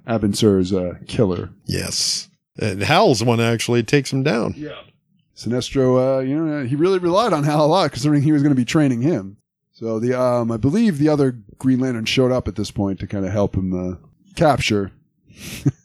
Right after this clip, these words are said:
Speaker 1: him, if I'm not mistaken. They take him into custody. Then, I don't know if they're back on Oa or just a remote headquarters, and they go to the, the Green Lantern cafeteria.
Speaker 2: The cafeteria. I love cafeteria scenes. They're eating chow, then all the Green Lanterns are hanging out. It's like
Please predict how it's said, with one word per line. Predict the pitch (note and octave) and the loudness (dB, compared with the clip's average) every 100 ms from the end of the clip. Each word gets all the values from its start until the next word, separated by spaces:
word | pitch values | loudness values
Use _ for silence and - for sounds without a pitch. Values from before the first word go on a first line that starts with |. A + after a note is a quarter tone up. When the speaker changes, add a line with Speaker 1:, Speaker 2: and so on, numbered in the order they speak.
| _ F#3+ - _ - C3+ | _ -8 -8 _ -16 -8
Speaker 1:
him, | - A2 | -4 -2
if | G#2+ B2 | -2 -2
I'm | |
not | C3 A#2+ | -2 -2
mistaken. | A#2 - B2+ B2+ | -2 2 2 2
They | B2+ | 0
take | C3 F#3 F3 | 2 2 2
him | D#3+ | 2
into | D#3 D3 | 2 0
custody. | - C3 - G#2+ F#2 - _ _ _ _ _ _ _ _ A#2+ | -4 -8 -4 -4 -6 -12 _ _ _ _ _ _ _ _ -12
Then, | D#3 C#3+ G#2+ A2 - _ _ _ - | -6 -6 -6 -12 -16 _ _ _ -6
I | C#3+ | 0
don't | |
know | G#3 | 2
if | |
they're | E3+ | 2
back | C#3+ D3+ C#3+ | 2 2 2
on | C3 | 2
Oa | C3 C3+ C3 | 4 6 4
or | A2+ | 2
just | A2 G#2+ | -2 -6
a | G#2+ | -6
remote | A2 G#2+ | -4 -4
headquarters, | A2 A2 - G2 F#2+ | -6 -12 -8 -6 -6
and | G2+ | -4
they | A#2+ | -2
go | D3 | 0
to | D3 | 2
the, | C3+ C3 | 2 0
the | C#3+ | 2
Green | A#3+ C4 | 4 4
Lantern | C4 C4 | 4 0
cafeteria. | - B3+ B3+ G#3 A3+ F3+ C#3+ G#2+ F#2 - - | 2 2 2 2 4 4 4 0 -6 -12 -10
Speaker 2:
The | B2+ | -6
cafeteria. | - D#3 E3 C#3 D#3 | 0 2 2 2 4
I | D#3 | 4
love | C4 D4+ | 2 2
cafeteria | E3 B2+ A#2+ C#3+ B2 A2+ | 0 0 0 2 2 2
scenes. | G#2+ - A2 G#2+ G2+ - - - - - | 0 -4 -4 -6 -10 -16 -20 -20 -20 -6
They're | A#2 | -2
eating | C#3 E3 D#3+ | 0 0 0
chow, | - - C3+ C#3+ D3 C#3+ D3 | 0 2 2 2 2 2 2
then | C#3 C3+ C3 | 0 -2 -2
all | C3 C#3 | 0 -2
the | |
Green | B2 C#3+ C3+ | 0 0 2
Lanterns | B2 C3 B2 | 2 0 0
are | B2 | 0
hanging | B2+ B2+ A#2 | 2 0 0
out. | A2 A2+ A#2 | 0 -2 -2
It's | A2 - | -4 -6
like | A#2 | -6